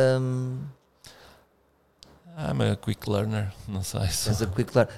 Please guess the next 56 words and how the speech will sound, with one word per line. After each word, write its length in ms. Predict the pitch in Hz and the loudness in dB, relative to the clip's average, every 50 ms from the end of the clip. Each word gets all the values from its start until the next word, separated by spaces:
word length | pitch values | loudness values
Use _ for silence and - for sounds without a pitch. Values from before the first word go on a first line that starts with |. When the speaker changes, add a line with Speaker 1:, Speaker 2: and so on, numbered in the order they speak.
| - - | -8 -4
Speaker 1:
Tu 100 | - 123 | 0 4
vieste 240 | 135 151 143 - | 6 6 6 8
sozinho? 380 | - 151 135 131 151 175 196 190 - - _ _ _ _ _ _ _ _ - | 6 4 6 4 2 0 -2 -6 -8 -16 _ _ _ _ _ _ _ _ -10
Speaker 2:
Sim. 200 | - - - - - - - _ _ _ _ _ _ _ - | -2 -2 -2 -2 -2 -8 -20 _ _ _ _ _ _ _ -6
Speaker 1:
Vieste 200 | - 104 110 - | -4 -4 -2 -2
estudar, 220 | - - 127 131 127 | 2 6 6 6 6
foste 240 | - - 127 - - | 6 2 2 2 4
quê? 100 | - 104 | 0 0
Tipo, 280 | - - 98 - - 101 | 0 0 -6 -2 2 2
hum, 580 | 101 98 98 95 95 95 95 92 92 90 87 87 - - | 4 4 4 2 2 0 0 -2 -2 -4 -6 -8 -12 -14
foste 160 | - 92 - - | -16 -16 -14 -8
para 80 | - 104 | -2 0
uma 120 | 104 104 | 0 2
Speaker 2:
Fui, 20 | - | 2
Speaker 1:
camarada? 260 | - 113 135 131 147 165 | 6 10 10 10 10 10
Speaker 2:
fui 80 | - 131 | 6 4
estudar 220 | - 120 131 127 | 6 10 10 10
para 140 | - - 131 | 10 12 10
o 80 | 123 - | 10 10
Porto. 420 | - 139 156 165 165 - - - | 10 8 8 8 8 4 -2 4
Speaker 1:
Para 80 | - 139 | 6 8
uma 120 | 135 127 | 8 10
camarada, 340 | - 131 120 113 101 92 - | 10 10 10 10 8 8 6
Speaker 2:
Eh, 40 | 101 | 6
Speaker 1:
esta 120 | - 135 | 8 10
é 20 | |
a 20 | 120 | 10
minha 120 | 117 117 | 12 12
ideia 140 | 113 117 113 | 12 12 12
destes 340 | 113 107 - - - - 107 | 10 8 6 2 -4 2 4
anos. 300 | 98 92 90 - - - - - | 4 4 4 2 -2 -6 -8 -2
Foste 140 | - 113 107 | 2 4 4
Speaker 2:
fui 80 | 131 110 | 6 8
Speaker 1:
para 100 | 127 120 | 8 10
Speaker 2:
para 60 | 127 | 10
Speaker 1:
uma 120 | 127 127 123 123 123 | 10 10 10 8 6
Speaker 2:
uma, 60 | 113 | 6
para 120 | - - | 6 4
uma 160 | 123 127 123 | 4 4 4
casa 580 | - - 127 131 135 123 120 123 120 120 113 107 | 4 6 6 6 6 4 4 4 4 4 4 2
de, 180 | 110 101 98 107 110 107 104 107 107 104 104 101 101 101 101 98 92 82 82 - - - - - - - | 0 0 2 4 4 4 4 4 4 2 2 2 0 0 0 -2 -2 -4 -4 -6 -8 -10 -12 -12 -8 -4
aluguei 240 | - 107 98 120 | -2 2 4 6
um 80 | 117 110 | 6 6
quarto 320 | - 127 135 135 - - | 8 6 4 4 2 -4
numa 160 | 104 104 107 107 | -2 0 0 0
casa 220 | - 107 104 107 | 0 0 0 2
de, 60 | 101 98 98 104 | 0 0 0 0
de 40 | 101 | 0
uma 140 | 104 107 104 | 0 2 2
velhota. 380 | 104 107 107 110 113 - - - - _ _ _ _ _ _ _ _ _ _ _ _ | 4 4 4 2 2 0 -4 -14 -20 _ _ _ _ _ _ _ _ _ _ _ _
Eh, 440 | - 110 107 101 101 101 107 110 110 104 95 90 92 - - | 0 2 4 4 4 2 0 -2 -4 -6 -6 -8 -10 -12 -6
Speaker 1:
Velhota 320 | - 123 123 127 135 - 143 | 2 6 8 8 10 10 10
é 60 | 139 | 8
bom, 140 | 123 123 107 | 10 8 8
não 120 | 98 98 | 8 8
é? 180 | 92 98 113 | 6 4 2